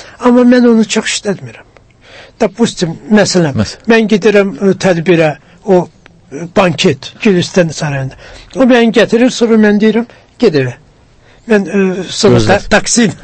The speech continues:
Speaker 2: <laughs> Gözlətmirsiniz də?
Speaker 1: <laughs> Yox. Biraz məni şey, sıxır bu.
Speaker 2: Və ürəyi yumşaq adamsınız. Uşaq
Speaker 1: Bilmirəm, bilmirəm. Bə-,
Speaker 2: Hər halda danışığınızdan hiss olunur. Uşaqlığınız necə keçib? Birininki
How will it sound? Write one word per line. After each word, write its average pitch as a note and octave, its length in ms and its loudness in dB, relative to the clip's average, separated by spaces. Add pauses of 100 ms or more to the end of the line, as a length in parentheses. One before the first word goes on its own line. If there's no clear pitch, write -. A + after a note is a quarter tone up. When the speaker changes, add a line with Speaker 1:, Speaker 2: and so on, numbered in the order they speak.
(520)
Speaker 2:
<laughs> - 580 0
Gözlətmirsiniz B2 800 0
də? G#3 160 -4 (120)
Speaker 1:
<laughs> A3+ 80 6
Yox. F#3+ 280 0 (560)
Biraz F#3 260 -2
məni F3 400 -2
şey, D#3+ 240 -6
sıxır - 400 -6
bu. - 180 -20 (600)
Speaker 2:
Və - 100 -4
ürəyi F#3+ 320 4
yumşaq F#3+ 320 2
adamsınız. - 540 -4
Uşaq - 300 0
Speaker 1:
Bilmirəm, G3+ 340 2 (140)
bilmirəm. E3+ 420 0 (400)
Bə-, F#3 80 -2 (140)
Speaker 2:
Hər G#3 120 4
halda F#3+ 280 2 (160)
danışığınızdan D#3+ 600 2
hiss C3+ 200 -2
olunur. A#2 160 0 (200)
Uşaqlığınız A#3+ 720 2
necə B2 240 2
keçib? - 400 -4 (180)
Birininki F3 640 2